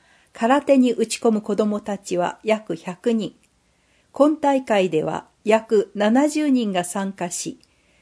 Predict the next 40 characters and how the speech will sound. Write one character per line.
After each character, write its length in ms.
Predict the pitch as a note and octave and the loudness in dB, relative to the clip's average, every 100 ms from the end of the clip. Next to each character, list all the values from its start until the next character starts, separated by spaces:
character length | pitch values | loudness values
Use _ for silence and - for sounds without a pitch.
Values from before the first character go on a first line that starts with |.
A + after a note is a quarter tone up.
| _ _ | _ _
子 140 | G#3+ | 2
ど 100 | A#3+ | 4
も 140 | A#3 A3+ | 2 0
た 160 | G#3+ | -2
ち 180 | G#3 F#3+ | -4 -4
は 240 | F3 F3 - _ _ | -4 -6 -10 _ _
真 340 | - - C#4+ D4+ | -6 0 0 0
剣 240 | D#4+ C#4+ | 0 2
な 80 | C4+ B3+ | 0 0
表 180 | B3+ B3 | 2 2
情 240 | A3 G3 F3+ | 2 -2 -2
と 380 | - F3 - _ _ _ | 2 0 0 _ _ _
気 200 | - A#3+ | -4 -2
迫 280 | C4 C4 A#3 | 0 -2 -2
の 120 | A3+ | -2
こ 140 | A3+ | -2
も 140 | G#3+ A3 | 0 -2
っ 120 | A3 | -2
た 140 | G3 | -8
姿 540 | F#3+ G3 G3 G3 F3+ D#3 | -6 -6 -6 -6 -8 -6
で、 200 | D#3 - _ _ _ | -8 -12 _ _ _
日 180 | - A#3 | -6 0
頃 300 | G#3+ A#3+ A3 | 4 6 6
の 240 | G3+ G#3 - | 2 -2 -4
修 320 | - C4 D4 | -4 -2 2
練 220 | D#4 D4 | 2 2
の 100 | C4+ | 2
成 260 | C4 A#3+ A3+ | 0 2 2
果 240 | A3 F3 | 2 -6
を 180 | E3 - _ _ _ _ - | -6 -8 _ _ _ _ -6
形 340 | B3+ C4 B3 | -2 0 -2
と 320 | B3+ F3 - | 2 0 0
組 240 | _ B3+ D4 | _ 2 2
手 160 | C#4 | 2
で 160 | G3 F3+ | 0 -2
競 300 | - - A3 | -4 -2 0
い 100 | G#3+ | 0
ま 160 | G3+ G3 | -4 -6
し 180 | - | -10
た。 200 | - - | -10 -14